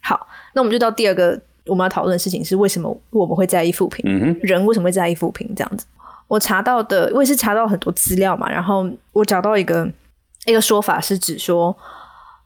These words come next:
Speaker 1: 我们害怕别人说我们不够好，因为我们没有办法接受我们，我们不完美的事实。就是这句话不是说你是不完美的人，而是你没有办法接受你有可能是不完美的。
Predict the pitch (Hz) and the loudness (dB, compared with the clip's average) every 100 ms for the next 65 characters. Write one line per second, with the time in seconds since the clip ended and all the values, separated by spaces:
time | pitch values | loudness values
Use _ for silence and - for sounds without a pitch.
0 | _ _ - 214 214 - - 262 226 180 | _ _ 0 2 2 0 -2 -2 0 2
1 | 190 - 202 190 196 - 175 165 165 180 | 2 0 2 2 2 0 -2 -2 -4 -2
2 | 196 - - 220 226 180 170 180 185 180 | -2 -2 -4 0 2 2 2 0 0 -4
3 | 165 175 165 180 156 - - - 202 180 | -2 -2 0 0 -2 -4 -10 -6 -2 0
4 | 175 226 180 165 160 - - - - - | 0 2 2 0 -4 -4 -2 -2 -2 -2
5 | - - - - 302 302 - - - _ | -4 -8 -8 0 2 0 -4 -20 -20 _
6 | _ 339 285 277 240 202 214 214 214 175 | _ -2 2 2 2 2 2 2 2 0
7 | - 208 190 165 160 - - - 226 302 | -2 0 0 0 -6 -8 -6 -2 0 2
8 | 208 196 196 202 165 196 190 196 185 185 | 2 0 0 -2 -2 0 0 2 0 2
9 | 196 214 208 160 175 202 190 175 170 240 | 2 2 -2 -2 -2 0 0 -2 -10 -12